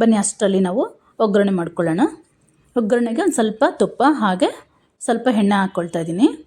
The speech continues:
ತುಪ್ಪ ಹಾಕೋದು, ಹಾಕ್ಕೊಳ್ಳೋದ್ರಿಂದ ಸ್ವಲ್-, ಕಹಿ ಅಂಶ ಸ್ವಲ್ಪ ಕಮ್ಮಿ ಆಗುತ್ತೆ. ಕಾಸಿ ಸೊಪ್ಪು ಸ್ವಲ್ಪ ಕಹಿ ಇರುತ್ತಲ್ವ, ಹಾಗಾಗಿ ಸ್ವಲ್ಪ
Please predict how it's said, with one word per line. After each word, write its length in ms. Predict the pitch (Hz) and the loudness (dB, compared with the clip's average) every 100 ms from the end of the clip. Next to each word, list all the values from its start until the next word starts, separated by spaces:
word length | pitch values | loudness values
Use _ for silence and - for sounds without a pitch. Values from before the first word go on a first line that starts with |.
| _ _ _ 269 | _ _ _ -10
ತುಪ್ಪ 180 | 262 277 | -4 -2
ಹಾಕೋದು, 360 | 254 262 220 - - | -2 0 -2 -2 -2
ಹಾಕ್ಕೊಳ್ಳೋದ್ರಿಂದ 640 | 226 226 208 190 185 214 370 | -4 0 -2 0 0 0 0
ಸ್ವಲ್-, 260 | 262 220 226 - - | 0 -2 -2 -6 -4
ಕಹಿ 180 | 269 302 269 | 0 2 4
ಅಂಶ 240 | 226 254 240 | 2 0 0
ಸ್ವಲ್ಪ 200 | 233 294 302 | 0 -2 -2
ಕಮ್ಮಿ 220 | 202 208 196 | -2 0 -2
ಆಗುತ್ತೆ. 320 | 165 156 - 156 _ _ _ _ _ _ _ _ _ 247 | -4 -6 -8 -10 _ _ _ _ _ _ _ _ _ -10
ಕಾಸಿ 220 | 240 285 269 | -6 -6 -6
ಸೊಪ್ಪು 220 | - 262 | -4 -2
ಸ್ವಲ್ಪ 180 | 220 208 226 220 | -2 -2 -4 -2
ಕಹಿ 180 | 202 240 | 2 2
ಇರುತ್ತಲ್ವ, 380 | 190 - 185 233 339 226 | 2 -2 -4 -2 -2 0
ಹಾಗಾಗಿ 440 | 190 180 165 160 - _ _ _ _ _ _ _ _ _ _ _ _ _ _ _ _ _ _ _ - | -2 0 -2 -6 -18 _ _ _ _ _ _ _ _ _ _ _ _ _ _ _ _ _ _ _ -6
ಸ್ವಲ್ಪ 280 | 302 320 | -4 -2